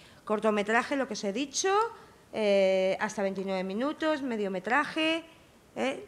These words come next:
más o menos. ¿Me seguís? Si tenéis alguna duda, me, me preguntáis.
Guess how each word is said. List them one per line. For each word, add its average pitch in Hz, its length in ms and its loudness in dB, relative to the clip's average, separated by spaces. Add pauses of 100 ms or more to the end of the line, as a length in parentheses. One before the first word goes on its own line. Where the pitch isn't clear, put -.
(140)
más 233 280 -2
o 226 60 -2
menos. 170 460 -4
¿Me 190 160 -8
seguís? 285 540 -6 (3250)
Si - 180 -6
tenéis 247 260 2
alguna 311 360 2
duda, 294 260 2
me, 208 680 0 (540)
me 214 140 -2
preguntáis. 202 800 2